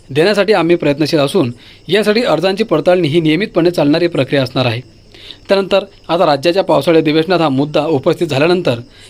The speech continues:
मंत्री अदिती तटकरे यांनी यावर लेखी उत्तर दिलं आहे. राज्यातील सरकारी कर्मचारी असलेल्या दोन हजार दोनशे एकोणनव्वद महिलांचा लाभ बंद करण्यात आला आहे.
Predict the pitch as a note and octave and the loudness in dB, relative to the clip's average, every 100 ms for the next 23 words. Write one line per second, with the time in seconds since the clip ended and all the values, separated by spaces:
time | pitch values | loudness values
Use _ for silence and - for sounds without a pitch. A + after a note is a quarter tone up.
0 | - F3 F3+ A#3 D#3 E3 E3 D#3+ - F#3+ | -2 0 2 0 0 -2 -2 -2 0 0
1 | B2+ B2+ - - G3 A3 G3 G3 D3+ - | 0 -8 -12 -4 0 2 2 2 0 0
2 | A3 G3+ F#3+ D3+ C3 A#2+ A#2+ - - - | -2 0 0 2 0 0 -4 -12 -20 -8
3 | - D3+ E3 E3+ D#3+ C3 E3+ D#3+ C#3 D#3 | -2 0 0 -2 -2 0 0 0 0 2
4 | F3 E3 C3 F#3+ D3+ A#2 - - - D3+ | 2 2 2 2 0 -2 -12 -20 -18 -2
5 | G3 F#3 G3+ G3+ - - - - C3+ G3+ | 0 2 0 -2 -8 -20 -20 -6 2 2
6 | G3+ A3+ E3 G#3 G3+ G3 D#3+ F3 F3 D3+ | 4 2 2 0 0 2 2 2 2 0
7 | D#3 C#3+ F#3+ D3+ E3 D#3 C#3 - C3 B2 | 0 -2 -2 0 0 0 -4 -2 -4 -2
8 | A#2 | -4